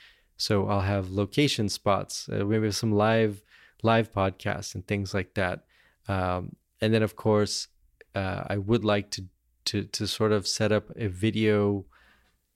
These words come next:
kind of, uh, a video space for this, but, but these are all things that are, are, are future thoughts.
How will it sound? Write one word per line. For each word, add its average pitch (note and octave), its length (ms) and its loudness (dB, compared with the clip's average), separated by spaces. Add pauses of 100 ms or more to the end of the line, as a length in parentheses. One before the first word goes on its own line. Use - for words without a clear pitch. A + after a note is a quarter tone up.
(140)
kind C3 360 0
of, G2+ 260 0
uh, F2+ 420 -2 (280)
a G#2+ 80 -2
video A#2+ 360 0
space - 440 -2
for - 160 -6
this, - 340 -10
but, - 240 -10
but G#2 140 -8
these B2 160 0
are C3 80 4
all A#2+ 120 6
things A2 360 -2
that G2 140 0
are, F#2+ 260 0 (240)
are, F#2 240 -8
are - 260 -8 (300)
future - 400 0
thoughts. - 540 -2